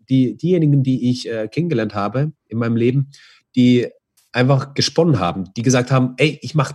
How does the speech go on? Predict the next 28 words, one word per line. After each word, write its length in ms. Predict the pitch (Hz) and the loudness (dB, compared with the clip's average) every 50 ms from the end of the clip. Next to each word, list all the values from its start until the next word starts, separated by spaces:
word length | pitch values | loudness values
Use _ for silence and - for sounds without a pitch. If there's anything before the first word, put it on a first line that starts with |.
| - - | -10 -6
das 220 | 147 165 160 - | -4 -2 -2 -2
und 120 | 127 104 90 | -4 -6 -8
das, 240 | 80 - - - - | -10 -14 -16 -16 -12
ja, 220 | 113 117 120 117 - - | -10 -10 -10 -10 -10 -6
Elon 220 | 120 143 147 143 | -4 -2 0 0
Musk, 260 | 147 135 123 - - - | 0 0 -2 -4 -6 -10
ich 200 | 113 - - _ | -12 -16 -12 _
geh 140 | - 147 143 | -6 -6 -6
auf 100 | 131 - | -4 -4
den 80 | 131 | -2
Mars, 380 | 135 143 131 - - - - _ _ _ _ - | -2 -2 -2 -4 -8 -12 -18 _ _ _ _ -6
ja. 180 | 113 120 - - _ _ _ _ _ _ _ _ _ _ _ _ - | -6 -6 -6 -8 _ _ _ _ _ _ _ _ _ _ _ _ 0
Hey, 360 | 151 143 147 143 - _ _ _ _ _ _ _ | 2 2 2 -2 -8 _ _ _ _ _ _ _
nur 220 | 127 120 123 127 117 | -4 0 2 2 2
die 400 | 101 - 156 185 202 214 208 202 | 2 2 4 4 4 4 2 -2
sind 240 | - - 120 110 110 | -6 -8 -6 -4 -4
dann 160 | 104 101 101 | -4 -4 -2
wirklich 340 | 117 131 120 135 123 - - | -2 -2 -2 -2 -6 -8 -10
erfolgreich 520 | 104 - - 120 123 120 - 101 - - | -10 -6 -4 -4 -2 -4 -6 -10 -12 -12
gewesen, 560 | - 98 95 95 98 101 113 139 156 143 143 | -12 -10 -10 -8 -8 -6 -6 -6 -6 -6 -8
die, 260 | 143 120 117 113 - - | -10 -12 -14 -14 -12 -12
weil 100 | 104 101 | -12 -10
die 120 | 117 123 | -10 -12
einfach 200 | 104 107 107 113 | -12 -12 -12 -14
diesen, 380 | 110 - - 107 104 104 107 - - | -16 -16 -16 -18 -18 -18 -18 -14 -12
diesen 240 | 107 98 98 95 101 | -10 -10 -10 -8 -6
Nordstern 480 | 104 113 135 - - - 90 85 85 | -6 -6 -6 -6 -8 -10 -12 -12 -12
hatten. 220 | 90 - - 139 | -14 -12 -12 -14